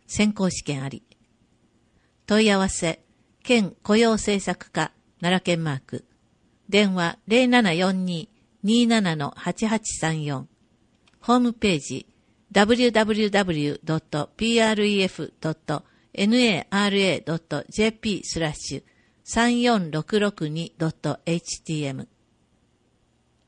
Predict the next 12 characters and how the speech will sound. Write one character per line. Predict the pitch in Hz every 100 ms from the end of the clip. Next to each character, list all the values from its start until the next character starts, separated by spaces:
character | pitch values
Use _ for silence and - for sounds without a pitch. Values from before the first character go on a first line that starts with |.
| _ _ _ _ _ _ _ _ _ _ _ _ _ _ _ _
平 | 277 285
成 | - 277
三 | - 262 262
十 | 247 247
年 | 240 226 185
度、 | 156 147 - _ _ -
県 | 254 262 262
有 | 254
施 | 247 -
設 | - 190 - 160
へ | 156
の | 147